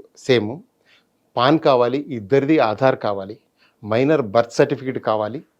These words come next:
ఇవన్నీ చేసుకొని అప్లికేషన్ సబ్మిట్ చేస్తే అప్-, అన్ని సూటబుల్, రీజనబుల్గా ఉన్నాయనంటే డీమ్యాట్ అకౌంట్ ఓపెన్ చేస్తారు. డీమ్యాట్ అకౌంట్ అంటే మనం ఇన్వెస్ట్ చేసిన ఫండ్స్, ఇన్వెస్ట్ చేసిన షేర్స్ ఎక్కడ పార్క్ చేస్తాం అనేది.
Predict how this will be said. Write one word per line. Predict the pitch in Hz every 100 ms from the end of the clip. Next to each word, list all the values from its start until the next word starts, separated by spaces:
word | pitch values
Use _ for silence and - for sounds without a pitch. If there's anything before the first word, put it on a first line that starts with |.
| _ _ _ _ -
ఇవన్నీ | 135 143 170 143 - _ _ _ _ _ - - - -
చేసుకొని | 117 - 139 185
అప్లికేషన్ | 117 139 131 135 143
సబ్మిట్ | - 95 113 104 -
చేస్తే | 95 - 294 - _ _ _ -
అప్-, | 127 _ -
అన్ని | 131 139 147
సూటబుల్, | 139 135 135 120
రీజనబుల్గా | 127 135 139 139 131 127
ఉన్నాయనంటే | 120 123 123 120 117 180
డీమ్యాట్ | 120 127 131 123
అకౌంట్ | 110 123 107
ఓపెన్ | 101 101
చేస్తారు. | - 107
డీమ్యాట్ | 113 156 165 160
అకౌంట్ | 147 147 143 143
అంటే | 135 160 185 _ _ -
మనం | 120 127 117 127 _ _ _ -
ఇన్వెస్ట్ | 135 175 202 202
చేసిన | 175 - 127
ఫండ్స్, | 117 113 - - _ -
ఇన్వెస్ట్ | 139 151 180 175 -
చేసిన | 147 143 135 - -
షేర్స్ | - - 143 151 151 113 - _ _ 127
ఎక్కడ | 127 170
పార్క్ | 147 135 -
చేస్తాం | 107 - 104
అనేది. | 90 87